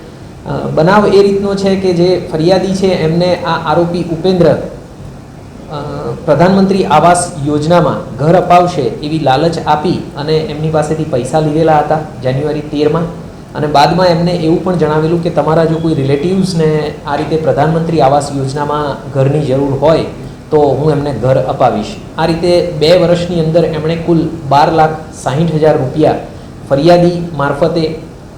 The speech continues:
એમના અને એમના રિલેટિવના બાર લાખ સાઠ હજાર રૂપિયા મેળવેલા હતા. ત્યારબાદ મકાન અપાવી ન શક્યા અને વાયદા કરતા હતા. કોઈ પણ પ્રકારનું આ બાબતેની રસીદ આપેલી નહોતી, કોઈ ફોર્મ ભરાવેલા નહોતા,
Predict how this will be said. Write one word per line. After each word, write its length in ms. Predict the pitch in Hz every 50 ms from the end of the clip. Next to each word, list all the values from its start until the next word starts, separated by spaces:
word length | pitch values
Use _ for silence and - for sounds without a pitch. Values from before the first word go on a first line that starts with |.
| - - 147
એમના 260 | 147 151 160 175 190
અને 280 | 185 175 175 165 160 156
એમના 260 | 156 151 151 156 151
રિલેટિવના 600 | 135 135 143 156 156 160 151 147 147 147 143 143 147 - - - - - - -
બાર 200 | 147 147 160 160
લાખ 160 | 160 151 151
સાઠ 220 | - - 143 143 143
હજાર 200 | 143 139 147 135
રૂપિયા 240 | 131 135 147 139 131
મેળવેલા 420 | 127 123 127 131 151 160 170 170
હતા. 200 | 165 170 185 190 - - - - - - - - - -
ત્યારબાદ 360 | 175 180 185 180 185 196 190 - - - - - - - - - - - - -
મકાન 340 | 147 151 151 - 190 190 196
અપાવી 480 | 190 190 185 175 170 - 175 175 180 180
ન 180 | 170 180 196
શક્યા 460 | 196 196 196 190 - 196 190 185 151 160
અને 120 | 165 165
વાયદા 340 | 147 139 139 135 143 160 170
કરતા 340 | 165 170 160 165 - 175 170
હતા. 240 | 165 165 175 175 175
કોઈ 220 | 170 - 165 156
પણ 160 | 151 160 170
પ્રકારનું 640 | 165 - 160 160 160 156 156 160 160 160 156 151 - 156
આ 40 |
બાબતેની 680 | 151 - 151 151 156 156 156 156 156 156 156 156 156 143 -
રસીદ 320 | 135 139 135 - 170 170 170
આપેલી 300 | 165 165 175 170 170 170
નહોતી, 380 | 165 160 156 151 156 165 156 156
કોઈ 140 | - 156 147
ફોર્મ 320 | 131 - - 143 151 160 156
ભરાવેલા 420 | 156 151 160 156 160 160 160 160
નહોતા, 380 | 160 156 151 151 - 151 160